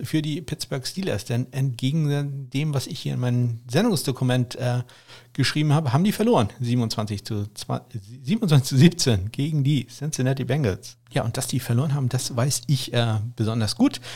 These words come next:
denn ich habe einen Euro gewettet auf eine Kombi-Wette, äh, mit Siegen der New York Jets und der Cincinnati Bengals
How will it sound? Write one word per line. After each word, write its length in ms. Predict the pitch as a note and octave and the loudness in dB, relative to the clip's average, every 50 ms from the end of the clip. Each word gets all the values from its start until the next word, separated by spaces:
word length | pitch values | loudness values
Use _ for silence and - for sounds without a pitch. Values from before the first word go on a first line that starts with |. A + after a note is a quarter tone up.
| - - - - | -16 -16 -14 -6
denn 280 | B2 - E3 A3 C4 - | 0 4 4 4 4 4
ich 180 | - C3+ - D#3 | 0 0 2 2
habe 240 | F3+ F#3 D#3+ - | 2 2 2 4
einen 180 | C#3 D#3 E3+ E3 | 4 4 4 4
Euro 300 | - C#3 D#3 D#3 C#3+ C3+ | 4 4 4 4 4 4
gewettet 400 | A#2+ C3+ C#3 E3+ E3+ E3+ C#3+ - | 4 4 4 4 4 2 2 2
auf 160 | - A#2+ - | 0 0 0
eine 240 | - C3+ C3 B2 A#2+ | 2 4 4 4 4
Kombi-Wette, 840 | - - - F3 F3 E3+ E3+ D3 C3+ C#3+ C#3+ - C#3+ C3 B2 B2 B2 | 2 2 2 2 4 4 4 4 4 2 2 4 4 4 4 4 4
äh, 200 | C3 A#2+ A#2+ B2 A#2 A2 B2 | 4 4 4 4 4 2 2
mit 160 | C3+ A#2+ - | 0 -2 -2
Siegen 480 | - B2 B2+ D#3 D#3+ D#3+ C#3+ B2+ A2+ - - | -2 0 0 2 4 4 4 4 2 2 2
der 180 | B2 B2 B2 A#2+ | 2 4 4 4
New 120 | A#2+ C3 | 4 4
York 260 | D3 D3+ C3+ - - | 4 2 0 -2 0
Jets 260 | - C3+ C3 C3 - - - | 2 2 2 2 -2 -4 0
und 260 | C#3+ C#3+ E3 - - - | 2 2 2 2 -2 -6
der 400 | - B2+ A2 C3+ C3+ C3 B2+ - - | -6 -2 0 2 2 2 2 0 -4
Cincinnati 540 | - - D3+ C#3+ - - C3+ B2+ - B2 G#2+ | -6 -4 -4 -4 -2 0 0 0 0 2 2
Bengals 440 | B2+ D#3+ G3+ F#3+ F3 D3+ - - | 2 2 4 4 2 2 0 -2